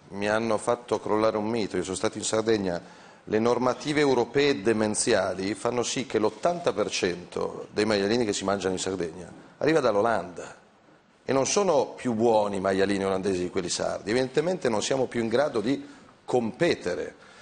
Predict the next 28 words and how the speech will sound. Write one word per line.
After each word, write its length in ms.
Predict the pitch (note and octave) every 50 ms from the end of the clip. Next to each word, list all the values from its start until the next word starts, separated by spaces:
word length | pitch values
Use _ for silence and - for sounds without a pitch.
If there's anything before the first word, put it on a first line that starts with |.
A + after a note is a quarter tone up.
| - - -
Ripeto, 440 | A#2 A#2+ A#2+ - D#3 C3+ - A2 F#2+
per 240 | - A#2+ A#2 A2 A2+
mille 380 | B2 C#3+ E3 F3+ E3+ D#3 C3+
e 20 | B2+
uno 240 | C3 B2+ A#2+ A#2
motivi. 580 | A#2 A#2 A2 - - A#2 G2+ F#2+ E2+ D#2 F2 F2+
Le 140 | F#2+ A#2+ C3
arance 420 | C#3+ D#3+ F3+ G3 F#3+ - - D#3+
della 160 | C#3 C#3+ C3+
Sicilia, 720 | B2+ - B2+ A2 - B2+ G#2 F2+ E2 D#2+ E2+ E2+ E2 E2 E2+ - - - - - - - -
se 140 | - - A2+
l'Europa 340 | A#2+ B2 D3+ F3 - C#3
fa 140 | A#2+ - B2+
un 80 | B2 B2+
accordo 340 | A#2+ - - C#3+ C#3 C3 C3
col 140 | B2 A2+
Marocco, 680 | A#2 A#2 A2+ A2+ G#2 F#2 - - - - E2+ F2 F2+ - - - - - - - -
non 260 | G#2+ A#2 B2+ C3+ B2
sono 280 | - - G#3+ A3+ A3 D#3
diventate 520 | A2+ G2+ G#2+ G#2 G2 - A#2 G#2+ - A#2
più 200 | - - B2 G#2+
cattive 880 | - - B2 G#2+ - - - C3 C3+ C3+ A#2+ G2+ F2 F#2 E2+ D#2 - - - - - - - - _
le 160 | - - G#2+
arance 360 | G#2+ G#2+ A2+ A#2 A2 - - A2
della 120 | G#2+ G2+
Sicilia. 680 | - G#2+ F#2 - - G2+ F2+ E2 D#2 D#2+ F#2 F2 D#2+ - - - - -
Il 200 | - C#3+ C#3 C#3
latte, 760 | D3 D#3+ D3+ B2 G2+ - - - - - F2+ D#2 D#2 - -